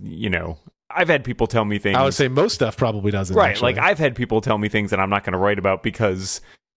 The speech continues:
Speaker 1: it would be very obvious immediately who that person is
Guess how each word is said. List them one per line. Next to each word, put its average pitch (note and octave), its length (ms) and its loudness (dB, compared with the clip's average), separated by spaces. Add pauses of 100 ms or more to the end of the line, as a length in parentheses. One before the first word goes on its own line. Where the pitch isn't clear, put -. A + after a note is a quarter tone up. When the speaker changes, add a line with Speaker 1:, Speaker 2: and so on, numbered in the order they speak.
Speaker 1:
it C#3+ 100 4
would A2 180 -2
be A2+ 240 -2 (140)
very B2 500 2
obvious A2 480 2
immediately G#2+ 540 0
who A#2 200 -2
that G2+ 220 0
person G#2+ 400 -2
is F#2 540 -2